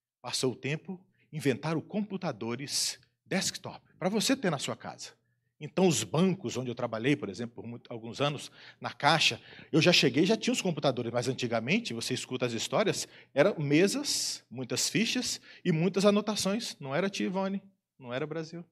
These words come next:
Não tinha computador. De repente, computadores na mesa de cada um.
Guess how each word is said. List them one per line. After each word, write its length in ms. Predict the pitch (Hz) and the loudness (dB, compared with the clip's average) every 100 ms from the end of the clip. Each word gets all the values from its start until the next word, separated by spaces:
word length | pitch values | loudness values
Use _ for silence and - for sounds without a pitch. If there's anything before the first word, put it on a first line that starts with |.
| _ _ _ _ _ _ _ | _ _ _ _ _ _ _
Não 100 | 113 | -20
tinha 220 | 104 180 208 | -6 -2 0
computador. 560 | 214 226 269 240 254 - _ _ _ _ _ - | -2 -2 -4 -4 -8 -14 _ _ _ _ _ 4
De 100 | 151 | 6
repente, 380 | 147 151 196 - | 6 4 0 0
computadores 640 | 175 190 175 127 190 233 | -2 0 -2 2 0 2
na 100 | 226 | 6
mesa 260 | 165 240 | 6 6
de 80 | 320 | 4
cada 320 | 294 285 143 | 0 -2 -2
um. 240 | 104 180 | -2 -2